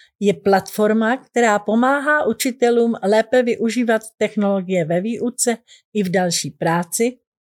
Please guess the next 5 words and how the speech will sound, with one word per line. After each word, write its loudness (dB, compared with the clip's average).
podporuje 2
vzájemné 2
učení 0
se, -2
spolupráci, 0